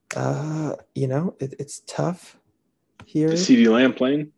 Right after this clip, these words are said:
Speaker 2: That's the question, right?
Speaker 1: S-, that is the big question. If CeeDee Lamb is playing, I think he goes off, especially against Vegas, it, which is crazy. He had a concussion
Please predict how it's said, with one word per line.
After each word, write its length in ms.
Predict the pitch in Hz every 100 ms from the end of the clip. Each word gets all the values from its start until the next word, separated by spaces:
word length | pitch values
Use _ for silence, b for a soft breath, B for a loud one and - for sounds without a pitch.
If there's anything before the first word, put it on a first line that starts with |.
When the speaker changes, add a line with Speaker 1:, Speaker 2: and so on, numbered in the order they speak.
| _
Speaker 2:
That's 180 | 117 107
the 60 | 98
question, 340 | 104 98 -
right? 120 | 95
Speaker 1:
S-, 180 | 107 - -
that 280 | 135 135 -
is 200 | 143 135
the 80 | 139
big 180 | 131
question. 380 | 127 135 135 - -
If 100 | 117
CeeDee 340 | - - 151 160
Lamb 180 | 165
is 100 | 160
playing, 400 | - - 123 120
I 120 | 107 110
think 280 | 113 104
he 400 | - 120 123 113 - _ _ _ - -
goes 260 | 123 120
off, 320 | 117 113 113
especially 560 | - - - 131 135 127
against 400 | 123 123 127 -
Vegas, 560 | 127 123 123 127 131 - b b b b _ -
it, 100 | 104
which 160 | 135
is 140 | 143 139
crazy. 300 | - 180 156
He 200 | - 139
had 220 | 139 151
a 40 |
concussion 680 | 156 143 139 131 - 135 135